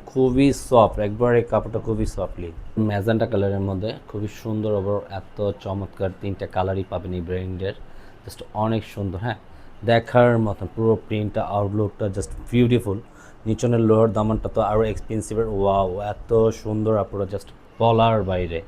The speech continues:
থাকবে পুরো ব্যাক পোর্শনটা just মাশাআল্লাহ, খুবই চমৎকার একটা প্রিন্ট করা আছে।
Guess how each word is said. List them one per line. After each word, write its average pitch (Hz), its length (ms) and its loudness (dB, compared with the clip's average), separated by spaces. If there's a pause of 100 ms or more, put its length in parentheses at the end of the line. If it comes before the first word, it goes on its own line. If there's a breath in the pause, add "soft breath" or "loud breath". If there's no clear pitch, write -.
(640)
থাকবে 117 200 2 (140)
পুরো 113 120 6 (160)
ব্যাক 98 300 2
পোর্শনটা 98 440 -4 (160)
just - 180 -6 (200)
মাশাআল্লাহ, 95 640 -2
খুবই 110 380 0 (200)
চমৎকার 101 600 0
একটা 92 200 -6
প্রিন্ট 92 260 -6
করা 95 200 0
আছে। 117 160 -8